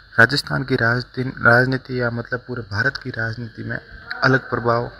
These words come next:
मिलने को दिख सकता है। हर चुनाव में अगर तैंतीस प्रतिशत आरक्षण देंगे तो महिलाओं की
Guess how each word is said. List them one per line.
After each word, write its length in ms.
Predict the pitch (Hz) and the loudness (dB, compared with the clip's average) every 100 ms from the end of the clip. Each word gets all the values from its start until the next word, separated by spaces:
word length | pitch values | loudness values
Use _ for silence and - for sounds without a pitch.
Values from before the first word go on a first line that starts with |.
| - - 113 | -14 -10 0
मिलने 280 | 113 113 117 | 2 4 2
को 160 | - | -2
दिख 180 | 117 117 | -6 -2
सकता 300 | - 110 - | -2 -2 0
है। 140 | 104 - | 0 0
हर 120 | 143 | -2
चुनाव 400 | - 127 131 131 | -2 0 0 0
में 120 | 120 | 0
अगर 280 | 113 123 120 - - - - - | 0 0 -2 -4 -10 -10 -12 -4
तैंतीस 300 | 123 135 135 | -4 -4 -6
प्रतिशत 480 | - - 123 - - | -8 -10 -8 -6 -2
आरक्षण 380 | 113 120 123 110 | -2 -2 -6 -4
देंगे 220 | 113 117 | -4 -6
तो 320 | 131 - - | -8 -14 -8
महिलाओं 440 | 113 113 127 127 127 | -6 -4 -2 -4 -4
की 200 | 127 | -6